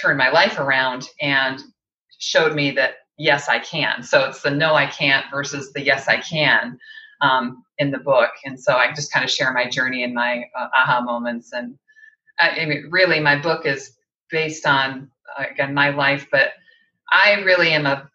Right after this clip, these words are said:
I'm, I'm pro-age. In other words, I think we just get better as we get older. And I think that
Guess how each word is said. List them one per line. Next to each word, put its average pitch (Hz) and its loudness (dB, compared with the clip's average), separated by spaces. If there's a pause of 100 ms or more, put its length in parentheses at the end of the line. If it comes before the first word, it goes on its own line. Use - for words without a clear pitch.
I'm, 147 -2
I'm 156 -2 (120)
pro-age. 170 0 (100)
In 156 -4
other 147 -2
words, 143 0
I 147 6
think 147 -6
we 143 -4
just 143 -2
get - -2
better 139 2
as 147 -2
we 160 -8
get 131 0
older. 131 -4 (380)
And 147 4
I 143 2
think 156 -6
that 135 2